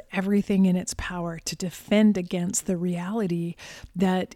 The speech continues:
it's not permanent, that it won't last, it won't stay here forever. But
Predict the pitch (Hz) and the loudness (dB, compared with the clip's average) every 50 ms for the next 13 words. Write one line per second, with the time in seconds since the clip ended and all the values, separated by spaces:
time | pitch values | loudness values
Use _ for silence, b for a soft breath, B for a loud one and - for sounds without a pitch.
0 | _ _ - 233 208 208 - - - 185 185 180 175 190 214 220 - - - - | _ _ -2 0 0 0 0 -2 -2 0 0 2 2 2 0 0 -2 -6 -8 -6
1 | - - 214 226 240 247 220 202 185 180 - - - - 185 185 208 196 185 196 | 0 2 4 6 8 8 8 8 6 4 -2 -6 -10 -10 -6 -2 0 0 0 0
2 | - 202 185 202 202 214 208 - 196 190 185 185 190 185 170 165 - - - - | -2 0 2 4 4 4 2 0 -2 -2 -2 -2 -2 -4 -6 -6 -6 -6 -6 -6
3 | - 196 196 196 196 196 190 185 190 - - - - - - 190 180 190 190 165 | -6 -6 -6 -4 0 2 2 2 0 -2 -4 -6 -6 -4 -2 -2 -2 -2 -2 -4
4 | - - 180 180 165 - - 185 170 170 175 165 160 160 165 170 - - _ _ | -4 -2 -2 -2 -2 -4 -2 -2 -2 0 -2 -2 -4 -6 -8 -8 -10 -14 _ _
5 | _ _ B B B B B B B B B B B B B B B - - 220 | _ _ B B B B B B B B B B B B B B B 4 4 6
6 | 233 226 196 190 - - - B | 6 6 4 0 -2 -6 -8 B